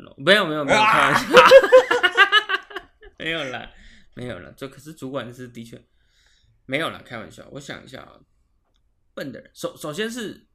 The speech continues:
Speaker 1: 你如何判断他是笨的人吧？
Speaker 2: 应该是，可是我们要怎么归类？是说他如果不是聪明的话就是笨吗？
Speaker 1: 嗯，
Speaker 2: 还是有一
Speaker 1: 稍微有点二元，但是，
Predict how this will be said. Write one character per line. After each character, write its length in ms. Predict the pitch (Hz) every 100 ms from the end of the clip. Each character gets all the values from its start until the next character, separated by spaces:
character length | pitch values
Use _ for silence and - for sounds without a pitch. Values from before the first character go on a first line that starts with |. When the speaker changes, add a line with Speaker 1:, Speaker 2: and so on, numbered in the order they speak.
| _ _
Speaker 1:
你 140 | - 139
如 160 | 131
何 100 | 165
判 160 | 147 143
断 140 | 123
他 80 | 123
是 100 | 120
笨 180 | 123 113
的 80 | 71
人 180 | 52 -
吧？ 180 | - _ _ _ _ _ _ -
Speaker 2:
应 140 | 135
该 200 | 120 110
是， 200 | - 95 87 _ _
可 100 | 131
是 400 | 196 185 147 - _ _ _ _
我 140 | 131
们 180 | 135 131
要 160 | 180 185
怎 140 | 127
么 500 | 101 92 90 95 - _ _ _ _ _ _ _ _ _ -
归 220 | 123 120
类？ 120 | 117
是 140 | 127
说 720 | 120 123 113 113 113 113 117 _ -
他 300 | 156 156 151
如 100 | 151
果 540 | 139 104 101 95 - _ _ _ _ _
不 80 | -
是 80 | -
聪 180 | 156 147
明 100 | 110
的 120 | 92
话 120 | 98
就 120 | 95
是 100 | 90
笨 180 | 92 95
吗？ 180 | 87 82 _ _ _ _ _ _ _ _ _ _ _ _ _
Speaker 1:
嗯， 240 | 131 123 123
Speaker 2:
还 100 | 113
是 80 |
有 60 | 180
一 0 |
Speaker 1:
稍 60 | 156
微 60 |
有 120 | 135
点 140 | - 113
二 260 | 156 151
元， 320 | 113 78 69 -
但 140 | 175
是， 300 | 170 196 185